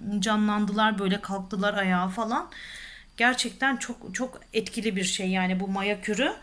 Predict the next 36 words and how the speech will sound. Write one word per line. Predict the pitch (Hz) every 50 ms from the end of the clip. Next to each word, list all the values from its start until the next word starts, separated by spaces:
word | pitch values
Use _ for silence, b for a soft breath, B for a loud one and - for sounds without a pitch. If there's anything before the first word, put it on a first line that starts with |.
| B B B B B B B B
Bir | 233 254 262 233
de | 294 285
şunu | - - 240 254 240
göstereyim | 269 262 247 - - - 220 208 214 214 208
size. | 208 - 226 214 247 285 339 359 285
Bu | 247 277 240
da | 285 254 233
hemen | 269 277 254 262 302 359 359
ortalardan | - 247 285 302 - - 277 240 233 226 226 220 285 311 330 339
minik | 339 359 381 339 302 294 294 320
minik | 339 311 370 403 - 453
yapraklar | 440 440 440 453 427 440 453 440 427 427
çıkarmaya | 427 - - 294 233 202 190 185 175 170
başladı. | 180 185 185 - 190 240 -
Teyzeleri | - 415 453 330 220 208 180 180 190 240 226
bakın. | 302 240 - - - - B B B B B B B B B B B - - -
Hemen | - 415 339 349 381
yapraklar | 403 381 381 370 370 381 370 370 381 392 392 392 370
vermeye | 339 285 240 214 202 185 175
başladılar | 180 175 175 170 190 180 165 175 180 180 180 180
benim | 202 190 190 196
dikenler | 196 208 - 247 226 226 233 247 262 254 -
tacım. | 262 220 185 170 - 165 170 - - B B B B B B B B B - -
Güzel | - 175 214 208 214 240
çiçeğim | 226 - - - - 240 185 170 165 160
benim. | - 175 190 185
Çok | - 285 277 -
seviyorum | - 240 196 175 175 175 175 180 175
çiçekleri. | - - - 208 185 - 202 214 254 277
Şu, | - - 392 440 466 453 - B B B B B B -
e, | 240 240 240 247
mum | 247 285 359 427 453 427
çiçeğini | - - - - 269 240 233 233 247 302 359 370 302 285 -
diyorum | 359 359 262 202 190 185
ki | 180 233 -
arkadaşlar | 226 214 220 220 180 185 185 180 - - 233 247